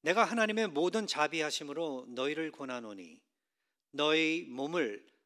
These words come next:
하나님이 기뻐하시는 거룩한 산 제물로 드리라. 이는 너희가 드릴 영적 예배니라. 너희는 이 세대를 본받지 않고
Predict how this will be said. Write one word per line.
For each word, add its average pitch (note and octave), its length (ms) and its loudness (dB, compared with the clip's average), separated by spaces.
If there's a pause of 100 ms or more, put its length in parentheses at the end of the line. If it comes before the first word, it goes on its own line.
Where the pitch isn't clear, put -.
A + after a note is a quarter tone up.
(140)
하나님이 E3 440 -2
기뻐하시는 F#3+ 1000 -6
거룩한 E3 680 -6
산 G3 380 -8
제물로 C#3+ 640 -6
드리라. F#2 480 -10 (760)
이는 G3 220 -2
너희가 D3+ 360 4
드릴 E3 540 -4
영적 C#3+ 720 -8
예배니라. G#2+ 760 -10 (800)
너희는 E3 680 -2
이 F#3+ 180 -4
세대를 F3 560 4
본받지 D3+ 560 0
않고 A#2 640 -10